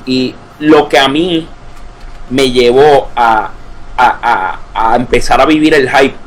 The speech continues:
de, de Metal Gear Solid five fue el vide-, el, cuando presentaron cómo iban a funcionar los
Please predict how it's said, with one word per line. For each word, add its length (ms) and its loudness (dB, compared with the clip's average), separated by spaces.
de, 400 0
de 120 -4
Metal 240 0
Gear 120 -2
Solid 220 -2
five 320 2
fue 440 2
el 180 2
vide-, 300 0
el, 640 2
cuando 720 4
presentaron 640 0
cómo 160 -2
iban 140 -2
a 40 -4
funcionar 380 -2
los 160 0